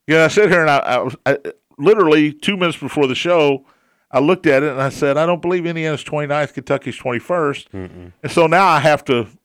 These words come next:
Speaker 1: I have to delve into it in the middle of the show. Sorry.
Speaker 2: I like it.
Speaker 1: I apologize for nothing. By the way, Louisville fan, you got a shot here. Okay?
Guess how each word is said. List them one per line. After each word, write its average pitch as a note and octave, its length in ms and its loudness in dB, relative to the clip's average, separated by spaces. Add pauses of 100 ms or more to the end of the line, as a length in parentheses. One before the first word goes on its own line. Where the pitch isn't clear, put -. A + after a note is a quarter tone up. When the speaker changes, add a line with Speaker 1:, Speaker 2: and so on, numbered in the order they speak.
(200)
Speaker 1:
I B2+ 80 2
have D3 140 0
to B2 100 -6
delve B2+ 280 2
into C3+ 380 -2
it A2+ 140 -2
in A2+ 100 -6
the A2+ 80 -2
middle B2 300 0
of G2 40 -4
the F#2+ 60 -4
show. C2+ 300 -8
Sorry. A2+ 580 0 (260)
Speaker 2:
I C3+ 60 -2
like B2+ 300 -2
it. - 100 -18 (100)
Speaker 1:
I D3 120 2
apologize C3+ 520 4
for F#2 140 -6
nothing. D#2 280 -8 (760)
By E3+ 160 4
the G#3 80 4
way, D3 220 4 (100)
Louisville F3 300 4
fan, G#3 400 0 (600)
you G#2+ 100 -10
got A3+ 220 4
a B3 80 4
shot E3 480 2
here. D#2+ 280 -6 (720)
Okay? B2 400 0